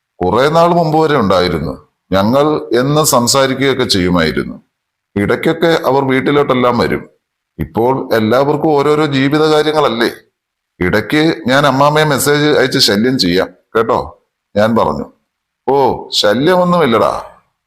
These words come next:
നീ അയച്ചോടാ മോനെ." അപ്പോഴേക്കും അച്ഛൻ വന്നു. ഞാനും അച്ഛനും കൂടി വീട്ടിലേക്ക് പോയി.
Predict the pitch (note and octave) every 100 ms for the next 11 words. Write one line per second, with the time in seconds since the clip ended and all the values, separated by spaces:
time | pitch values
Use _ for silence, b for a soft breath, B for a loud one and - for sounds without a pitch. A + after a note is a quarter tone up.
0 | D#2+ A2 E3+ C#3+ B2+ D#3 D3 C3 G2+ D#2+
1 | C#2 - _ _ _ _ - - - B2
2 | C#3 C#3 C3 - - G2 B2+ B2+ A2+ F2+
3 | D#2+ - _ _ _ _ _ - G#2+ B2
4 | E3 E3 - A2+ C3+ C#3 C#3+ C3+ C3 G#2+
5 | G#2+ B2 B2+ B2+ E2 D2+